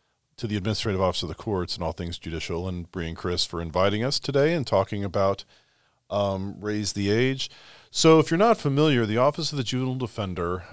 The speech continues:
um, is part of what I call the, uh, I D S family. We are under the Office of Indigent Defense Services,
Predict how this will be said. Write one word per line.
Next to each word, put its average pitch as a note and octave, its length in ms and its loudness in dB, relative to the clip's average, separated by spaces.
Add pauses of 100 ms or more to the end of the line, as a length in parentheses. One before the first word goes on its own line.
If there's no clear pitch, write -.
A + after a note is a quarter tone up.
(100)
um, F2+ 500 -4
is F#2+ 440 -2
part A2 360 2
of F#2+ 160 -4
what G2 80 -2
I F#2 80 2
call F#2 400 0
the, F2+ 300 -4 (460)
uh, F2+ 200 0
I G#2 160 2
D G#2+ 140 2
S A2 160 2
family. F2 480 -4
We F2 260 -6
are E2+ 220 0
under F#2+ 260 -2
the F2 140 -4
Office F#2 320 -2
of E2+ 80 -8
Indigent F2+ 300 -6
Defense D#2 340 -4
Services, G#2 840 4